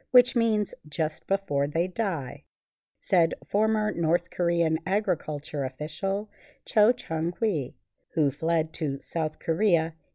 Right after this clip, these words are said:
in twenty eleven. My heart aches when I think about my brother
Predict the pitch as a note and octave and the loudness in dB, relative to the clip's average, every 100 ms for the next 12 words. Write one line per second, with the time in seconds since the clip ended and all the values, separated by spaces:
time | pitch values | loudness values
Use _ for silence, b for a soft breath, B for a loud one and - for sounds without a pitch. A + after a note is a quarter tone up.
0 | - A3+ G#3 - A3+ G#3 - D#3+ D3 D#3+ | 0 2 2 0 0 0 0 0 2 0
1 | D3 C#3 B2 C3+ _ _ _ _ _ _ | 0 -4 -6 -12 _ _ _ _ _ _
2 | _ _ _ _ _ _ G#3+ G#3+ G#3+ G#3+ | _ _ _ _ _ _ 2 2 4 4
3 | A#3 F3 E3+ D3+ - - - F#3 F#3 - | 4 4 2 2 -4 -8 0 2 2 -2
4 | F#3 E3+ F3 D#3 - E3 D#3+ E3+ E3+ F3 | -2 -4 -2 -4 -4 -2 -2 -2 -2 0
5 | G3+ G#3 | -2 -2